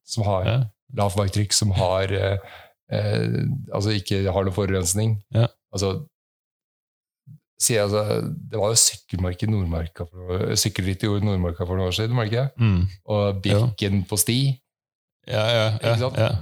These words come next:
Speaker 2: ja.
Speaker 1: Eh, altså, det sliter jo, men det, det gror jo igjen.
Speaker 2: Ja, ja, ja.
Speaker 1: Her er jo snakk om at her er det jo så du kan kjøre over blåbær, og så punkterer ikke blåbær, ikke sant?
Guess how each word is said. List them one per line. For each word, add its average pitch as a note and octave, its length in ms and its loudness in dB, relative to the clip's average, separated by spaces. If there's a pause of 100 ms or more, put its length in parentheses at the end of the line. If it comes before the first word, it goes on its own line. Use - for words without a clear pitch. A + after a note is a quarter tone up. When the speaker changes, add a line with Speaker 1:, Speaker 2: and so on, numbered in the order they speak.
Speaker 2:
ja. A2+ 120 4
Speaker 1:
Eh, - 160 0 (180)
altså, A#2+ 360 0 (640)
det A#2 120 0
sliter F#2+ 480 0
jo, C#3 60 0
men C3+ 120 2
det, A2+ 240 -2
det A2+ 160 0
gror G#2+ 300 2
jo C#3 60 0
igjen. C3+ 520 2
Speaker 2:
Ja, G2 220 2
ja, G2+ 80 4
ja. G2 80 2
Speaker 1:
Her F#2+ 120 2
er A#2+ 120 2
jo A#2+ 60 0
snakk - 320 0
om A2 60 2
at G#2+ 100 -2
her A2 180 0
er G2+ 120 2
det G#2 80 2
jo G#2+ 120 0
så G#2+ 140 0
du G#2+ 40 2
kan A2 100 0
kjøre G#2 240 2
over G2 180 0
blåbær, F#2+ 420 0
og A2 60 0
så G2+ 80 -4
punkterer G2+ 320 0
ikke F2+ 120 -2
blåbær, G2 300 2
ikke B2+ 140 -2
sant? B2+ 280 -2